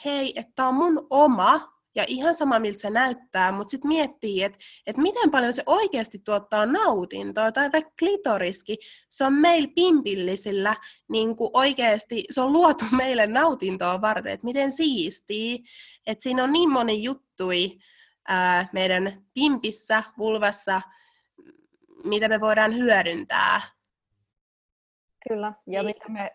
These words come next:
Speaker 2: voidaan arvostaa, just niin kuin
Speaker 1: Jep.
Speaker 2: sanoit, niin tosi, tosi tärkeitä juttuja. Mikä sai sut alun perin kiinnostumaan pimpeistä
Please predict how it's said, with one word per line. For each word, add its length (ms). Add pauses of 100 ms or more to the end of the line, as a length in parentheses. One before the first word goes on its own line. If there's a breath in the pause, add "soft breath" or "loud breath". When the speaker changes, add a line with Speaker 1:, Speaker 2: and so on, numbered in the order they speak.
Speaker 2:
voidaan 440
arvostaa, 960 (100)
just 300
niin 180
kuin 160
Speaker 1:
Jep. 100
Speaker 2:
sanoit, 420
niin 320 (380 soft breath)
tosi, 380 (120)
tosi 260
tärkeitä 500
juttuja. 460 (220 loud breath)
Mikä 200
sai 220
sut 140
alun 220
perin 240
kiinnostumaan 800 (120)
pimpeistä 600